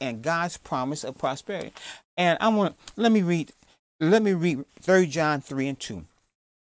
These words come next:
Third John three and two says, "Beloved, I wish above all things that you may prosper and be in health, even as your soul prospers." And let me share this with you.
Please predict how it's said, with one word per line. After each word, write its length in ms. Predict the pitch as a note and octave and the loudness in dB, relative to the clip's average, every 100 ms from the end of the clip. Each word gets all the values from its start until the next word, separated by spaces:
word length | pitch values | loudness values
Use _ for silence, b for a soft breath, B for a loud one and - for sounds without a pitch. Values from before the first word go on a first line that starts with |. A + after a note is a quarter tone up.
| _ | _
Third 240 | A3 A#3 | 2 2
John 240 | F#3 D#3+ C3+ | 2 0 0
three 260 | - D#3+ | -2 -2
and 120 | C3+ - | -2 -2
two 180 | C#3+ | -4
says, 220 | C3+ B2+ A2 | -4 -4 -4
"Beloved, 640 | A#2+ C#3+ F#3+ A#2+ E2+ - _ b b _ | -4 0 2 2 0 -10 _ b b _
I 200 | D3 G3 | 0 0
wish 480 | G#3 E3+ F3 B2+ - - | 0 0 0 -2 -6 -8
above 360 | - B2+ C#3+ B2+ - | -4 0 2 0 2
all 300 | G3 G#3+ G#3 | 2 2 0
things 500 | - D#3 A2+ A2+ - | -4 -4 -2 -6 -6
that 320 | A#2+ - - | -8 -6 -4
you 160 | G#3+ G3 | -2 -2
may 240 | C#3 G#2+ | -2 -4
prosper 640 | - - F3+ G3 - F#3+ - | -8 0 0 0 -6 -8 -6
and 200 | B2 A#2+ | -6 -4
be 160 | B2 D#3 | -2 -2
in 120 | B2+ | -4
health, 420 | A#2 F#3 F3+ F3+ _ B B _ | -4 -2 -2 -4 _ B B _
even 420 | F3 G3 F#3+ F#3+ - | -2 0 0 -2 -4
as 380 | D3 D#3+ D#3+ - - | -2 0 0 -4 -12
your 320 | C3+ C#3 C3 - | -8 -6 -6 -10
soul 440 | - - C3 C3 | -12 -6 -6 -6
prospers." 420 | - B2 A2 - - B - | -8 -6 -6 -10 -20 B -8
And 120 | C4+ | -4
let 80 | A3 | -2
me 100 | G3 | -2
share 220 | - D#3 | -2 -6
this 180 | B2+ A2+ | -6 -10
with 160 | A#2+ | -12
you. 120 | G2+ | -12